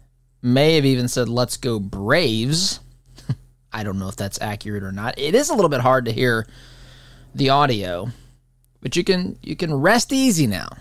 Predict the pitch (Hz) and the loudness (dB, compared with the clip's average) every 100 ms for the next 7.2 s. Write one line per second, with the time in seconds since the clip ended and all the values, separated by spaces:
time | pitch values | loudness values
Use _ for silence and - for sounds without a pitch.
0 | - 117 151 185 180 196 190 175 170 165 | -10 -4 0 0 0 0 0 2 2 0
1 | 151 143 - 139 135 135 143 143 143 139 | 0 -2 2 2 2 2 0 0 2 2
2 | 139 135 117 101 110 175 190 151 160 147 | 4 2 -2 -4 0 2 2 2 2 2
3 | 110 87 - - 120 117 110 139 - 120 | -2 -6 -6 -2 0 0 2 2 0 -4
4 | 95 80 - 64 - - - 262 359 262 | -6 -10 -12 -14 -14 -10 -6 -4 -2 -2
5 | 277 247 202 214 208 147 165 226 208 160 | 0 2 2 2 0 0 2 2 0 0
6 | 143 214 190 151 165 165 247 196 113 156 | 2 2 2 2 2 4 4 2 2 0
7 | 240 147 | 0 -2